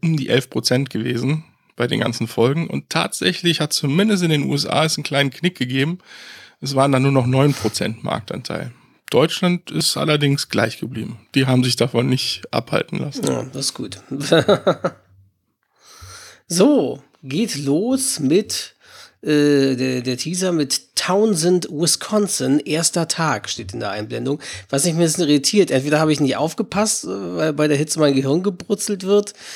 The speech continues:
Speaker 2: oder wurde überhaupt jemals dann in der Folge zweiter Tag, dritter Tag oder irgendwas eingeblendet?
Speaker 1: Es wurde kurz mal, ja, zweiter Tag, glaub
Speaker 2: Okay.
Speaker 1: ich, eingeblendet.
Speaker 2: Das ist mir entgangen.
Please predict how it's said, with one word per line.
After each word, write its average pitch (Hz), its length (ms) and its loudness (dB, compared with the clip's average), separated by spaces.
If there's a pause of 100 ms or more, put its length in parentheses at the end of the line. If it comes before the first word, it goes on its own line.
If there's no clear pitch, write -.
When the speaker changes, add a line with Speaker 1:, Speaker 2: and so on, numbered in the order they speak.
(280)
Speaker 2:
oder 143 640 4
wurde 143 180 4
überhaupt 196 440 2
jemals 185 420 2
dann 170 140 0
in 165 100 0
der 156 120 2
Folge 147 300 0
zweiter 139 460 -4
Tag, 156 260 -4
dritter 131 280 -4
Tag 190 280 -6
oder 185 140 -4
irgendwas 180 280 -4
eingeblendet? 185 680 -4
Speaker 1:
Es 147 260 -4
wurde 131 460 2
kurz - 420 0
mal, 135 240 4
ja, 123 220 2
zweiter 127 420 0
Tag, 117 240 -6
glaub 123 160 0
Speaker 2:
Okay. 131 160 0
Speaker 1:
ich, 123 40 -6
eingeblendet. 120 600 -4
Speaker 2:
Das 120 60 -6
ist 139 120 -10
mir 135 120 -2
entgangen. 123 420 -6